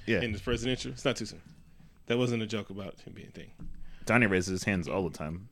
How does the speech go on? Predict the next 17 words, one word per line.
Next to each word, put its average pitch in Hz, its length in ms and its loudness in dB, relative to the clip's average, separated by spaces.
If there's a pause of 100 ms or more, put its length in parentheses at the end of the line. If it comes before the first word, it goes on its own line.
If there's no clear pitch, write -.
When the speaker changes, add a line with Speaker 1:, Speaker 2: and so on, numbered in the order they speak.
(100)
Speaker 1:
That's - 280 6 (500)
my 95 160 2
current 104 340 2
most 92 280 2
pet 98 180 4
peeve 104 160 4
about 104 300 4
him 95 80 0
is, - 340 -4 (140)
bes-, - 240 -2
aside 95 300 4
from 92 120 -2
his, 87 220 0
uh, 78 180 0
constant 87 320 -2
racism, 101 400 -2
is 76 400 -6